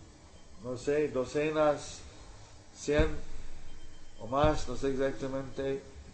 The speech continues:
alumnos, muchos alumnos, jóvenes,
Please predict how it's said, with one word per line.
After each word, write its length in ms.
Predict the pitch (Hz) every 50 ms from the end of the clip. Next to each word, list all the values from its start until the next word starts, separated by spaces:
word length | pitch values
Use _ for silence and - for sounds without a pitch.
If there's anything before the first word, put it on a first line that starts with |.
| -
alumnos, 880 | - 113 127 143 151 151 147 147 147 151 147 143 143 - - - - - - - - - -
muchos 280 | 135 156 160 170 180 170 165
alumnos, 500 | 165 160 170 160 156 156 151 147 147 147 - - - - - - - - - - - - - - - - - - - - - - - - - - - - - - - - - - - - - - - - - - -
jóvenes, 440 | 147 151 156 160 160 151 151 147